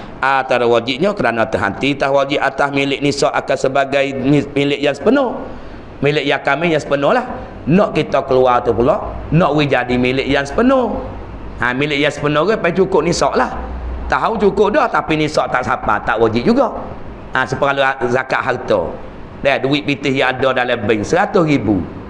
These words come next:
Atau nego, seratus ribu kira duit ngawang dah. Hau cukup dah. Tapi tak boleh keluar lagi. Sebab apa?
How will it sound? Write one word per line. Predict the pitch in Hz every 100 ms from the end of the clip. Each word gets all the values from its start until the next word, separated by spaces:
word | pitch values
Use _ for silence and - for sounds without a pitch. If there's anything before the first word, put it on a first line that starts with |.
| -
Atau | 131 135 170
nego, | 160 151 139 139 113 - 143
seratus | 180 175 208
ribu | 196 175 147
kira | - 147
duit | 139 135
ngawang | 131 123
dah. | 107 98 - - - - - -
Hau | 165 220
cukup | 233 208 202
dah. | 294 247 - - - -
Tapi | - 139 185 262 427 - -
tak | 165 160
boleh | 165 -
keluar | 143 139
lagi. | 143 190 254 208
Sebab | - 147 160
apa? | 220